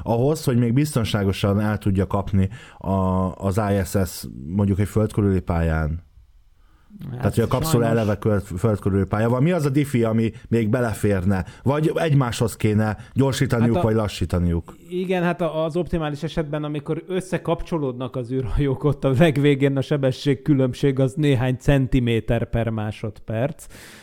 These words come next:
Speaker 2: Tehát ilyen elkapásokat, ilyet még csak filmben láttunk. Azt tudom neked elmondani,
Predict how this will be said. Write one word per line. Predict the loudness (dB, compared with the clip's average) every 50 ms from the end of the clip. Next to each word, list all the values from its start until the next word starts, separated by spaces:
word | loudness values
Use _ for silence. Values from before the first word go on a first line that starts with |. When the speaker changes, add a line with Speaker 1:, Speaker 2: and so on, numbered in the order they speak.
| -20 -12 -6
Speaker 2:
Tehát | -4 -4 0 2
ilyen | 2 2 2 2
elkapásokat, | 2 2 2 2 0 0 -2 0 0 -2 -2 -2 -4 -4 -2 -2 -4 -4 -4 -8 -8
ilyet | -4 -2 0 0 -2 -2 -4 -6
még | -6 -6 -6
csak | -4 -4 -6 -6 -4
filmben | -4 0 0 2 2 2 0 -2 -4 -4 -4 -4 -6
láttunk. | -6 -6 -6 -8 -10 _ -10 -6 -6 -4 -2 -2 -4 -4 -8 -14 -18 -16 -8
Azt | -2 -2 -2 0 0
tudom | -2 0 0 0 0
neked | 0 -4 -4 -4 -4 -4 -2
elmondani, | -2 -4 -4 -6 -6 -8 -8 -8 -6 -6 -6 -6 -6 -6 -6 -6